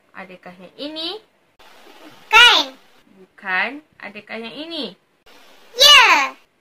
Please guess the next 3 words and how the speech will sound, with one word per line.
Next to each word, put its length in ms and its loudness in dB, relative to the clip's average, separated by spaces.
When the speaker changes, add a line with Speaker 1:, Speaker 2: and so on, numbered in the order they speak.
Speaker 1:
Ya. 760 -4
Ini 380 -10
adalah 420 -8